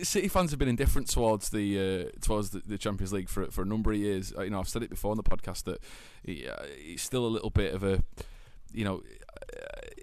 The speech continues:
we, we've never really kind of clicked in that, in, in that tournament. I think probably this season i-, i-, is, is probably one of the seasons that we've actually felt like we were,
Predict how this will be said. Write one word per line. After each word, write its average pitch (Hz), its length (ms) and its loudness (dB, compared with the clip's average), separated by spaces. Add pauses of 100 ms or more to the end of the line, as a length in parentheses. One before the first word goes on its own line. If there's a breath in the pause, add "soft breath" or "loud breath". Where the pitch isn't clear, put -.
(280)
we, 123 140 -2
we've 123 160 0
never 127 200 2
really 120 220 2
kind 107 220 -4
of - 60 -8
clicked - 420 -4
in 110 80 0
that, 104 100 -4
in, 104 160 -2
in 107 140 -2
that - 140 -4
tournament. 95 380 0
I - 60 -6
think 139 240 -2
probably 107 200 6
this 120 120 -2
season 98 400 -2
i-, 95 40 -4
i-, 98 220 -6
is, 95 280 -6
is 95 160 -2 (180)
probably 101 240 6 (500)
one 107 140 2
of 98 200 -6
the - 60 -14
seasons 101 260 0
that - 80 -6
we've 101 60 -4
actually 98 340 -4
felt 110 360 0
like 87 160 -4
we 101 140 -2
were, 98 120 2